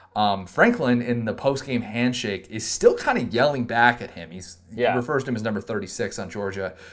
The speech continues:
Speaker 1: But instead of, like, getting to Richt, Grantham kinda gets there earlier, and it's
Speaker 2: Yeah.
Speaker 1: kind of, like, while Franklin is still heated.
Speaker 2: Franklin's
Speaker 1: And then
Speaker 2: walking towards Williams, who's, who's walking away from him.
Speaker 1: Mm-hmm.
Speaker 2: Because I'm watching it now. He's walking away from him, and he's, like,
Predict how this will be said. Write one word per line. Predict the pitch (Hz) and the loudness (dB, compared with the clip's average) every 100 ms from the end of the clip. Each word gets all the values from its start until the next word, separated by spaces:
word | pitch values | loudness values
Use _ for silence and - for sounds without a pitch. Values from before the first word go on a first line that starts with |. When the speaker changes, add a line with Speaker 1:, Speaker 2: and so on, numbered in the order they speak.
| - _ | -20 _
Speaker 1:
But | - 139 131 | 6 8 8
instead | 135 123 - - | 4 -4 2 6
of, | 247 120 | 6 4
like, | 139 123 | -2 0
getting | 143 156 135 | 2 2 0
to | 120 | 0
Richt, | 113 135 117 - 117 | 4 4 4 -2 -14
Grantham | 117 113 147 214 233 160 | -8 -4 -2 0 -2 -4
kinda | - 147 151 | -4 -4 -4
gets | - - 123 - | -6 -8 -8 0
there | 156 135 120 | 4 4 4
earlier, | 104 120 147 160 170 165 | 0 0 2 4 4 4
and | 120 | 2
it's | 120 131 | 4 8
Speaker 2:
Yeah. | 113 | 6
Speaker 1:
kind | 165 226 | 6 2
of, | 165 131 | 2 2
like, | 131 | 2
while | 127 120 | 6 6
Franklin | 117 123 127 143 120 | 6 2 0 -2 -4
is | - | -4
still | - - 120 117 | -6 2 2 2
heated. | - 113 117 143 156 165 - - | -4 -4 0 0 -2 -8 -14 -6
Speaker 2:
Franklin's | 165 180 131 127 | 0 2 2 4
Speaker 1:
And | 123 | 6
then | 123 | 8
Speaker 2:
walking | 170 151 131 | 6 2 -10
towards | - 160 175 170 143 | -6 0 2 0 0
Williams, | 165 156 131 - | 0 2 -2 -8
who's, | 135 120 | -10 -10
who's | 127 135 107 | -12 -12 -4
walking | 135 151 156 127 | -2 -2 -2 -6
away | 113 127 143 | -2 -2 -4
from | - 180 | -6 -8
him. | 185 196 196 _ _ 131 | -6 -8 -10 _ _ -8
Speaker 1:
Mm-hmm. | 135 139 | -6 -4
Speaker 2:
Because | 143 139 | -4 -2
I'm | 143 | 0
watching | 147 165 156 | 2 2 0
it | 139 123 - | -8 -4 2
now. | 156 113 98 - _ - | 4 4 0 -6 _ -14
He's | 139 | 0
walking | 175 170 165 | 2 2 -2
away | 127 135 170 | -4 0 0
from | 170 135 | -2 -10
him, | 123 | -8
and | 117 110 | -10 -8
he's, | 143 131 | -8 -2
like, | 131 110 | -2 -4